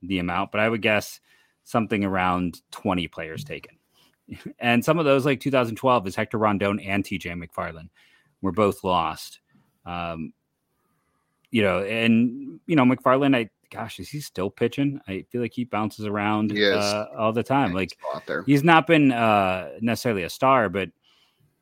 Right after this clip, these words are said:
Speaker 1: he's been, let's put it this way, he's been better than anything Cleveland has gotten in the Rule five draft over the history of it until recently.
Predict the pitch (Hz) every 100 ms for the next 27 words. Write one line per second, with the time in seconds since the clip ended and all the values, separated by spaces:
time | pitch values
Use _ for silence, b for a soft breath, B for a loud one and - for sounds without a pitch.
0 | _ _ - 127 139 120 135 123 113 -
1 | 135 - 147 151 - 101 90 95 _ 113
2 | 120 127 107 135 147 131 113 120 120 117
3 | - 113 110 104 101 - 104 147 98 90
4 | 90 82 92 85 90 82 82 82 76 -
5 | _ 95 87 90 98 92 95 90 85 -
6 | 104 - 98 85 90 82 80 78 85